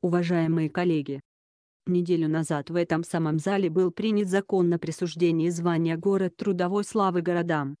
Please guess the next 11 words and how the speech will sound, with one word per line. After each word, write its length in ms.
которые 440
во 120
время 300
войны 320
внесли 440
максимальный 640
вклад 340
в 80
победу 460
над 180
фашизмом. 720